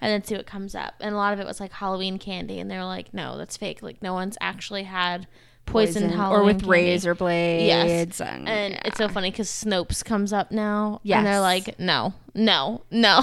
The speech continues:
Speaker 1: <laughs>
Speaker 2: Right. Stop
Speaker 1: Yep.
Speaker 2: saying these things.
Speaker 1: And then I was just like, I took away kid, and it was, like, poisoned something, something. And then she came up in a list of twelve others.
Speaker 2: Nice.
Speaker 1: Yep.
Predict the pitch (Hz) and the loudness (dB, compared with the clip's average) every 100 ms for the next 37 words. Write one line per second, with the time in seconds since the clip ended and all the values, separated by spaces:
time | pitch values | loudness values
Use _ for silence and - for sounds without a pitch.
0 | - 226 175 - - - 330 220 180 165 | 4 4 4 4 4 2 4 8 8 6
1 | - - 226 196 175 170 170 175 - 165 | 2 -4 2 4 4 0 -4 -6 -6 -6
2 | 160 147 220 226 226 220 214 - 208 - | -4 -4 0 0 0 0 -2 -4 -8 -4
3 | 208 202 196 220 214 185 - - 208 196 | -4 -4 -6 -6 -2 -4 -4 -6 -2 -2
4 | 196 190 185 175 - 156 - - 214 202 | -2 -2 -4 -6 -8 -10 -14 -10 -8 -8
5 | 202 202 202 196 - 214 208 160 226 226 | -6 -6 -6 -8 -6 -2 -2 0 2 2
6 | - 269 262 226 - 196 180 165 185 - | -2 -2 -2 -2 -2 -2 -2 -2 -8 -18
7 | - - - - 226 220 220 220 226 226 | -20 -20 -16 -10 -8 -6 -6 -6 -8 -12
8 | - - _ _ - - 233 - 240 247 | -20 -20 _ _ -18 -16 -14 -12 -10 -8
9 | 247 - - - 220 220 240 240 - 214 | -10 -14 -14 -8 -6 -4 -4 -6 -8 -12
10 | 208 - - 214 214 220 233 220 202 208 | -12 -12 -6 -4 -4 -4 -4 -2 -4 -6
11 | - - - - - - - - 349 - | -12 -20 -20 -20 -20 -20 -20 -18 -12 -12
12 | 151 - - - - 220 | -12 -14 -18 -18 -14 -14